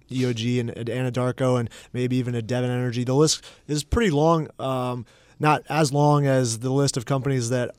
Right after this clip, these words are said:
aren't financially solvent for a long period of time, but, um,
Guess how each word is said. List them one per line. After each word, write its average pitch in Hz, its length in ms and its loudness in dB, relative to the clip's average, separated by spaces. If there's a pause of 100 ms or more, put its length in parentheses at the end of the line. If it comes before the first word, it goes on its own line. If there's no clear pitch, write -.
aren't 170 240 2
financially 127 440 -2
solvent 120 440 -2
for 123 120 -4
a 120 60 0
long 120 200 -2
period 120 220 -4
of 107 80 -8
time, 123 240 -4
but, 120 180 -4 (320)
um, 120 440 -2